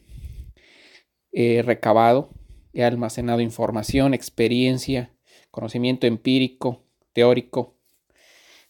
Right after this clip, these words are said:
eh, y de todo estilo a través de la comercialización de equipo de cómputo. He visto su evolución de las mismas, de las computadoras. Prácticamente he estado con ellas desde antes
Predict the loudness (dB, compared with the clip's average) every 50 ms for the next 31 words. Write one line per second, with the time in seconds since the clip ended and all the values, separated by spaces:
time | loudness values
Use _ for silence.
0 | _ _ -4 -2 -2 -2 -2 -4 -4 -4 -4 -4 -4 -6 0 4 4 4 4 2
1 | 0 0 0 2 4 4 4 2 2 -2 -4 -2 -2 0 0 0 0 0 -2 -2
2 | -4 -4 -4 -4 -4 -6 -6 -8 -6 -6 -6 -4 -2 -2 -2 0 -2 -2 -4 -4
3 | -2 2 2 2 4 4 2 2 4 2 2 2 2 0 -2 -2 0 0 2 2
4 | 2 0 0 -2 -4 -2 0 2 2 2 2 0 -4 -8 -6 -4 -4 -4 -4 -6
5 | -6 -6 -4 -4 -4 -4 -4 -6 -10 -14 -14 -12 -8 -4 -2 0 0 0 0 -2
6 | -4 -8 -16 _ _ _ -20 -20 -20 -20 _ _ 0 0 0 0 -4 -6 -4 -2
7 | -2 0 -2 0 0 0 -2 -2 0 2 2 2 2 2 0 -4 -4 -2 0 0
8 | 0 2 2 2 0 0 -2 0 0 0 0 0 0 0 0 2 2 2 2 0
9 | 0 -2 -2 0 0 0 0 -2 -4 -8